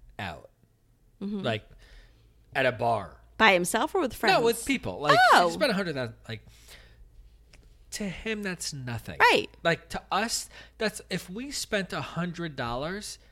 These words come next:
Speaker 1: that's like him spending a hundred thousand dollars.
Speaker 2: Okay, can I, can I, can I move on from this? Can I just,
Speaker 1: Yeah.
Speaker 2: I mean, can I just elaborate?
Speaker 1: Sure.
Speaker 2: We throw a party every summer.
Speaker 1: Yeah.
Speaker 2: And it's
Speaker 1: Used
Speaker 2: always
Speaker 1: to.
Speaker 2: been a hu-, used to.
Speaker 1: <laughs>
Speaker 2: Right,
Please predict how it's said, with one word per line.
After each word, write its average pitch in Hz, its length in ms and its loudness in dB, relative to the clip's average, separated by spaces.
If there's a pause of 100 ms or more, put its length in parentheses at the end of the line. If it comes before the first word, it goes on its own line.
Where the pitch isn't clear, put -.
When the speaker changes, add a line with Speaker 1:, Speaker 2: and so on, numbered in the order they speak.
Speaker 1:
that's 165 180 -4
like 165 140 -6
him 170 160 -6
spending 156 340 -8
a 139 80 -4
hundred 135 400 -8
thousand 117 580 -6
dollars. 82 560 -10 (600)
Speaker 2:
Okay, 220 180 4
can - 240 2
I, 208 120 8
can 226 200 0
I, 202 160 4 (200)
can 214 120 0
I 196 200 0 (120)
move 202 280 2
on 190 160 2
from 226 180 -2
this? 226 380 -6
Can 233 120 -2
I 202 120 4
just, 202 220 -2
Speaker 1:
Yeah. - 80 -6
Speaker 2:
I - 40 0
mean, 190 160 2
can 214 140 -4
I 196 120 2
just - 320 -6
elaborate? 190 680 0
Speaker 1:
Sure. 214 160 -2 (260)
Speaker 2:
We 240 160 2
throw 311 280 2
a 269 40 2
party 190 400 0
every 175 200 -2
summer. - 360 -8 (160)
Speaker 1:
Yeah. 95 120 -8 (340)
Speaker 2:
And 190 160 0
it's 185 220 0
Speaker 1:
Used - 80 -2
Speaker 2:
always 220 300 4
Speaker 1:
to. 165 40 -12
Speaker 2:
been 220 160 0
a 202 100 0
hu-, - 220 -14 (320)
used 214 280 0
to. 143 460 -2
Speaker 1:
<laughs> - 40 -12
Speaker 2:
Right, 165 240 2